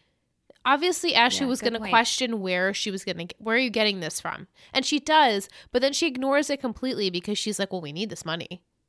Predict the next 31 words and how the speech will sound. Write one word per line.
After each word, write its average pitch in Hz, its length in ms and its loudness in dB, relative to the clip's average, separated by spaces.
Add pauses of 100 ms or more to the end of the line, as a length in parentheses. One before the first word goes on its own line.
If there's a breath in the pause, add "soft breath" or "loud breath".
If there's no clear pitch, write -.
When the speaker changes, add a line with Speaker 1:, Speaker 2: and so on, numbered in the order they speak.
(280)
Speaker 1:
Like, 214 120 0
Speaker 2:
Yeah. 190 300 6 (800 loud breath)
Speaker 1:
like, 254 280 0 (220 soft breath)
"Oh, 262 100 4
you 269 140 4
didn't 233 220 0
think 233 240 2
to 247 100 -4
give 214 160 0
it 190 80 -6
back 196 240 4
to 226 80 -4
the 202 60 -6
people 196 380 -2
at 180 160 0
the 180 140 -4
shop?" 185 420 4
And 202 100 -8
she's 196 180 -6
like, 180 120 -10
"No." 185 300 0
And 170 100 -12
she's 185 160 -8
like, 165 140 -8 (280)
"Okay." 208 360 2 (200)
<laughs> - 200 -20 (680 loud breath)
Like, 480 200 10
great 415 260 4
lesson. 202 500 0 (460 soft breath)
Great 392 420 2
lesson. 196 680 0